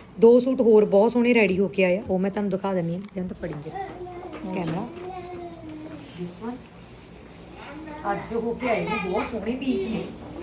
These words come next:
ਅਨਸਟਿਚ ਸੂਟ ਨੇ ਆਪਣੇ ਕੋਲ, without ਦੁਪੱਟੇ ਤੁਸੀਂ ਲੈ ਸਕਦੇ ਹੋ। ਫੁੱਲ ਪਿਓਰ ਸਿਲਕ ਤੇ ਆ, ਪਿਓਰ ਸਿਲਕ ਤੇ ਆ ਸੂਟ। ਆ ਸਾਰਾ ਫਰੰਟ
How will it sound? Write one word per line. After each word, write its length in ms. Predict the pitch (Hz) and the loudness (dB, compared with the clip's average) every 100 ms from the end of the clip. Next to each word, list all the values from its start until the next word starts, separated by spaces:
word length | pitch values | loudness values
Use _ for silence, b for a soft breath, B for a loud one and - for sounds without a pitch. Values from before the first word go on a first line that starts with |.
| - - 220 | -8 -2 0
ਅਨਸਟਿਚ 340 | 226 - 269 | 0 -4 -8
ਸੂਟ 360 | - 269 240 247 | -6 -8 -4 -2
ਨੇ 100 | 240 | -2
ਆਪਣੇ 240 | 165 190 | -2 -8
ਕੋਲ, 160 | 196 220 | -4 -2
without 360 | 220 202 190 | 0 -2 -2
ਦੁਪੱਟੇ 420 | 180 - 202 - 240 | -6 -10 -12 -8 -8
ਤੁਸੀਂ 280 | 262 262 | -8 -4
ਲੈ 180 | 233 175 175 | -4 -4 -6
ਸਕਦੇ 280 | 156 147 147 | -10 -12 -14
ਹੋ। 40 | - - - - - - - | -18 -20 -20 -20 -20 -14 -4
ਫੁੱਲ 200 | 269 277 | -2 -2
ਪਿਓਰ 360 | 277 277 262 | -2 -2 0
ਸਿਲਕ 320 | 294 294 269 269 | -2 -4 -6 -6
ਤੇ 160 | 311 | 0
ਆ, 120 | 220 | 0
ਪਿਓਰ 260 | 214 254 254 | 0 -2 -4
ਸਿਲਕ 300 | 247 285 311 | -6 -8 -6
ਤੇ 140 | 311 | -2
ਆ 220 | 269 175 170 | -2 -2 -6
ਸੂਟ। 240 | 175 160 160 - - - - - - - | -10 -12 -16 -18 -20 -20 -20 -20 -20 -12
ਆ 40 | 226 | -8
ਸਾਰਾ 260 | 247 262 | -4 -4
ਫਰੰਟ 260 | 262 233 | -4 -6